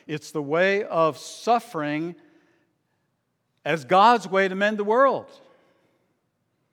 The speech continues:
And Peter is offended by that. You know, the,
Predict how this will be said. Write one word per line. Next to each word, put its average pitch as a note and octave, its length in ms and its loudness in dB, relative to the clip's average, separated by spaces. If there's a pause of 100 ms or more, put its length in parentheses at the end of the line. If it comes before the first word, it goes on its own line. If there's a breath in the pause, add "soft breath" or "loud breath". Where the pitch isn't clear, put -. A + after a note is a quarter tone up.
(880)
And D#3 240 -4
Peter G3+ 640 -2
is E3+ 640 -4
offended G#3+ 880 -2
by D3 300 2
that. A#2 580 -4 (3000)
You D3 60 -6
know, D#3+ 120 0
the, D3 260 -4